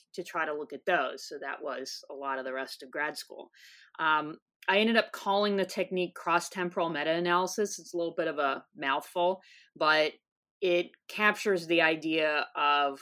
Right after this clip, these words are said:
um, looking at mean scores and then correlating that with the year the data was collected. Um, and you can do that on the ecological level, and then you can also put it in the context of individual differences by using,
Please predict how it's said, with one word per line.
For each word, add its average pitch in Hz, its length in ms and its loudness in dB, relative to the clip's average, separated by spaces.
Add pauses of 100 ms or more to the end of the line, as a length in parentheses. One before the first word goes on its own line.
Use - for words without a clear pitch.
(120)
um, 135 360 -4
looking 160 380 -2
at 147 100 -6
mean 185 240 2
scores 156 720 0
and 151 220 -10
then 143 540 -6
correlating 160 500 -2
that 143 280 0
with 143 300 -4
the 143 60 -10
year 151 240 -2
the 151 100 -2
data 139 300 -2
was 135 220 -6
collected. 127 680 -6 (560)
Um, 147 400 0 (800)
and 196 100 2
you 196 60 2
can 196 140 4
do 214 160 2
that 185 180 10
on 175 120 6
the 170 120 -2
ecological 190 640 4
level, 139 520 -2 (240)
and 170 120 -6
then 170 100 0
you 175 80 -2
can 175 140 -4
also 151 320 -2
put 170 200 -2
it 151 60 -2
in 143 80 -6
the 135 80 -8
context 180 720 0
of 147 80 -12
individual 143 480 -6
differences 143 580 -8
by 143 140 -4
using, 139 720 -6